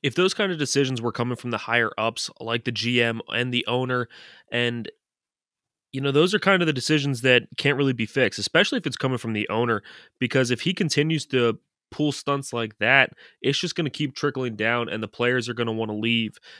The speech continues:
Uh, the coaches aren't gonna wanna be there. Nobody's gonna wanna be in Philly if they're playing for a franchise who, you know, says that it's okay to lose, that their number one priority isn't winning. So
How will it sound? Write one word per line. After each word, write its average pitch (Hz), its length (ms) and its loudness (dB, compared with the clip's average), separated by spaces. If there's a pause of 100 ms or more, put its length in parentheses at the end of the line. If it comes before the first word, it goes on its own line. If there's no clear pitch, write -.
(140)
Uh, 113 240 2
the 110 140 -4
coaches 139 500 2
aren't 117 220 -2
gonna 123 160 -2
wanna 117 220 -2
be 117 260 0
there. 117 200 2
Nobody's 131 360 -2
gonna 147 180 -2
wanna 131 200 -2
be 110 340 0
in 113 160 -2
Philly 131 500 0 (220)
if 113 80 -6
they're 127 120 0
playing 143 280 -4
for 135 120 -2
a 120 60 0
franchise 117 800 0 (420)
who, 139 380 6 (760)
you 131 100 2
know, 139 160 4
says 143 300 4
that 143 120 6
it's 135 100 4
okay 139 320 6
to 135 80 2
lose, 139 460 0
that 117 220 2 (200)
their 131 140 0
number 131 180 2
one 135 140 2
priority 131 720 2
isn't 127 320 0
winning. 117 360 0 (360)
So 131 340 4